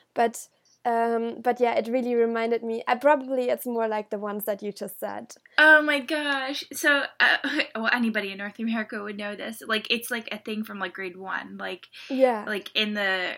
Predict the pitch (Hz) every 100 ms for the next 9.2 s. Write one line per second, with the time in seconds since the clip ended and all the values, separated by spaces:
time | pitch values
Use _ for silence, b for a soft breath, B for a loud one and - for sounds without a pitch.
0 | - 202 202 208 - 196 175 185 190 185
1 | 185 180 180 170 170 - 269 240 240 285
2 | 175 196 - B B B B - 214 208
3 | 208 - 226 220 240 233 226 220 - 214
4 | 208 208 269 294 285 254 240 220 214 -
5 | - 226 220 - 185 202 226 B B 403
6 | - 427 247 269 277 294 330 359 320 349
7 | 302 254 240 247 226 226 208 208 214 220
8 | 214 185 - 214 240 233 240 220 196 202
9 | 214